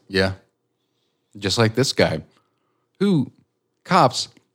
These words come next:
subsequently arrested the werewolf, presumably for causing a public disturbance, and photos of the mask-clad man handcuffed and standing alongside two police officers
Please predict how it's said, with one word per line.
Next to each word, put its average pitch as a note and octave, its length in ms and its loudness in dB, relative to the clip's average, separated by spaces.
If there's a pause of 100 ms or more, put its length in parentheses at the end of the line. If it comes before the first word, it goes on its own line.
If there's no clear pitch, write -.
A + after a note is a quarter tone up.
(1040)
subsequently D3 800 4
arrested A2 480 4
the F#2+ 80 4
werewolf, F#2+ 600 2
presumably E3+ 600 4
for C3+ 160 0
causing B2 500 4
a G2+ 100 0
public C#3 360 0
disturbance, F2+ 640 2
and F2+ 180 -2
photos F3+ 400 4
of A2 180 0
the G2+ 80 4
mask-clad B2 1120 2
man G#2+ 380 4
handcuffed C3+ 560 0
and G2+ 140 0
standing B2+ 380 4
alongside G#2+ 680 2
two C3 160 4
police C#3+ 320 0
officers F#2+ 460 2